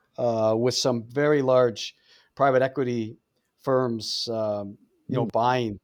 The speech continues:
Speaker 1: thousands of houses in a portfolio. So it's, it's interesting to see how all that's gonna play out, 'cause I, I don't know that that's really been done before. And this is all stemming from the,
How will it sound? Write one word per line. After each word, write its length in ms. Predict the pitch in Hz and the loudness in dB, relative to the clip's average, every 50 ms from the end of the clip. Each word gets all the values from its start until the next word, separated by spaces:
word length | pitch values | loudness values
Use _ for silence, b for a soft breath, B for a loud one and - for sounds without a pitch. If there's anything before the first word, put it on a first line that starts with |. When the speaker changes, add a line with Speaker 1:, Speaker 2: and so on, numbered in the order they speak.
| _ _ | _ _
Speaker 1:
thousands 500 | - 117 123 131 139 143 120 131 117 110 | 0 2 2 2 2 2 0 -2 -4 -6
of 80 | 113 98 | -8 -8
houses 500 | - - 113 127 143 131 123 117 95 107 | -6 -4 -2 -2 -2 -2 -4 -6 -6 -6
in 80 | 107 101 | -8 -8
a 40 | 95 | -8
portfolio. 680 | - 113 104 98 - - 123 135 147 123 101 98 - | -8 -10 -10 -8 -4 -2 -2 0 0 -2 -4 -6 -10
So 200 | - - 135 127 | -8 -4 -4 -4
it's, 120 | 123 - | -4 -4
it's 160 | - 170 - | -10 -8 -6
interesting 400 | 208 214 - 147 135 - - 139 | -8 -6 -4 -4 -6 -4 -6 -10
to 60 | 120 - | -10 -8
see 140 | - 143 131 | -6 -6 -4
how 140 | 117 120 120 | -4 -4 -4
all 180 | 117 120 127 | -2 -2 -2
that's 260 | 123 127 117 117 - | -2 -2 -4 -6 -8
gonna 220 | - - 120 113 107 | -12 -12 -12 -12 -12
play 220 | - - 120 131 | -12 -10 -4 -2
out, 160 | 151 160 151 | -2 -2 -2
'cause 120 | - 127 123 | -4 -10 -8
I, 140 | 147 160 - 139 | -8 -8 -6 -6
I 20 | 160 | -8
don't 220 | 180 165 151 151 | -8 -8 -6 -4
know 140 | 147 143 139 | -4 -2 0
that 160 | 131 127 123 - - _ _ _ _ _ | 0 -2 -2 -2 -8 _ _ _ _ _
that's 240 | - 123 123 - - | -6 -6 -6 -6 -6
really 220 | 135 143 139 135 | -6 -4 -4 -4
been 260 | 110 110 120 110 104 98 | -4 -2 -4 -4 -4 -4
done 260 | 120 120 135 147 139 | -2 -2 -2 -2 -2
before. 460 | 123 113 - - - 110 101 90 87 | -4 -6 -8 -8 -8 -8 -8 -8 -8
And 180 | 113 151 156 165 | -10 -10 -8 -8
this 180 | 180 165 - 175 | -8 -8 -8 -12
is 160 | 160 - 165 | -6 0 2
all 160 | 156 143 131 | 4 4 2
stemming 320 | - - 156 139 131 123 | 0 -2 -2 -2 -2 -4
from 180 | 117 - 123 110 | -4 -6 -6 -4
the, 200 | 110 107 104 | -4 -6 -8